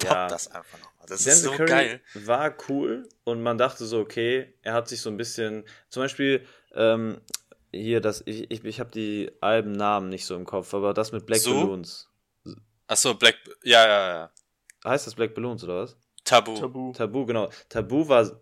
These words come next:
Speaker 1: absolut geisteskrank, eins meiner, ne, also sehr, sehr geiles Album.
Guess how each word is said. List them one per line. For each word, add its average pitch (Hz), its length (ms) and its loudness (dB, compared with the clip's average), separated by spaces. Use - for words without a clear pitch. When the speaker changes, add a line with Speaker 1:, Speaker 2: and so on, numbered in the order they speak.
Speaker 1:
absolut 135 500 0
geisteskrank, 139 580 0
eins 107 180 -6
meiner, 107 400 -6
ne, 107 380 -12
also 98 260 -10
sehr, 117 280 2
sehr 107 140 -2
geiles 101 260 -2
Album. 123 440 -6